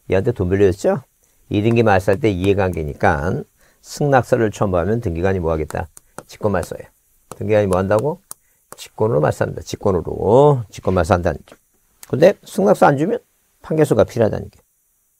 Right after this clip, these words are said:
자, 그다음에 거기, 자, 사, 아, 오 번에 뭐예요? 오 번에 근저당권,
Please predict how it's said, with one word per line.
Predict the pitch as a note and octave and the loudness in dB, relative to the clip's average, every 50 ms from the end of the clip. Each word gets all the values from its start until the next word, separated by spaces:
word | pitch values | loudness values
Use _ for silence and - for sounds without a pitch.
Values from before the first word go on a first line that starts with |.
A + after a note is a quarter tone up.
| _ _ _ _ _ _ _ _ _ _ _ _ _ _ _ _ - - - _ _ _ _ _ _ _ _ _ | _ _ _ _ _ _ _ _ _ _ _ _ _ _ _ _ -18 -18 -18 _ _ _ _ _ _ _ _ _
자, | - A#2+ A#2+ A#2+ G#2+ | 8 10 10 10 10
그다음에 | - B2+ D#3+ D#3+ D#3+ C#3 | 8 8 8 8 10 10
거기, | C#3+ D#3 F3 D4 - A2 G#2+ G#2+ A#2 C3 D#3+ - _ _ _ _ _ _ _ _ _ _ _ _ _ _ _ _ _ _ _ _ _ _ _ _ _ _ _ _ _ _ _ _ _ _ _ _ _ _ _ - | 10 8 6 6 6 6 6 6 4 4 2 -2 _ _ _ _ _ _ _ _ _ _ _ _ _ _ _ _ _ _ _ _ _ _ _ _ _ _ _ _ _ _ _ _ _ _ _ _ _ _ _ -6
자, | - E2+ D#2+ D2 C#2 B1+ G1+ - | -2 -2 0 0 -2 -4 -6 -10
사, | - - - F#2 F#2 G#2 A2 A2+ A#2+ A#2+ A#2 - - _ _ _ _ _ - | -10 2 6 8 10 12 12 12 12 12 10 8 4 _ _ _ _ _ -6
아, | - G2+ G#2 G2+ G2+ G2 F#2 F2+ D#2 | 0 2 4 6 6 6 6 4 4
오 | D2+ A2+ A#2+ | 6 6 6
번에 | A#2+ C3 C#3 C#3 B2+ | 8 8 8 8 8
뭐예요? | A2 G2 F2+ F2+ F#2+ | 6 6 6 6 6
오 | G2+ | 6
번에 | A#2+ A#2+ A#2 G#2 F#2+ | 6 6 6 4 4
근저당권, | - - A#2 B2 C3 C3 C#3+ C3+ B2+ A#2 D3 C#3+ D3 - - | 4 4 4 4 6 8 8 8 8 8 8 8 8 6 4